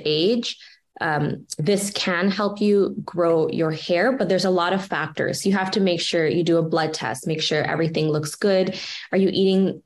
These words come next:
the correct types of food? So that's another thing I really promote on my social media, is what foods you should eat. 'Cause when I was doing my research a long time ago, all I saw was have biotin, biotin, biotin. That's what's, like,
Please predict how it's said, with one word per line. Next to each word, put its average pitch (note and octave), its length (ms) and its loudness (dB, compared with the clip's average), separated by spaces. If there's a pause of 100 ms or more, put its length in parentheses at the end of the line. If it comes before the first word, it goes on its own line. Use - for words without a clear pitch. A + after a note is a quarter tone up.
the G3 120 0
correct F3 440 -2
types F3 380 -2
of E3+ 100 0
food? G#3+ 580 2 (340)
So - 80 -2
that's G#3 240 0
another G3 240 2
thing F#3+ 200 0
I F#3 60 2
really F3+ 300 2
promote G3 360 0
on F3+ 100 0
my E3+ 100 0
social E3+ 480 -2
media, D#3+ 440 0
is E3+ 260 -2
what F#3+ 280 0
foods F3 480 0
you D#3+ 140 2
should - 340 -4
eat. - 240 -4 (440)
'Cause D#3 240 -2
when F3+ 220 0
I F3+ 120 0
was A#3 140 2
doing G#3+ 180 2
my F3+ 100 2
research D#3 760 -2
a - 80 -6
long E3 320 2
time G#3+ 300 0
ago, D3+ 480 -2
all F3+ 180 2
I G#3 80 2
saw G3+ 240 -2
was D3 200 0
have G#3+ 200 -4
biotin, G3+ 800 0
biotin, F#3 640 0
biotin. E3+ 540 0
That's E3 180 0
what's, F#3 200 0
like, F3+ 200 -2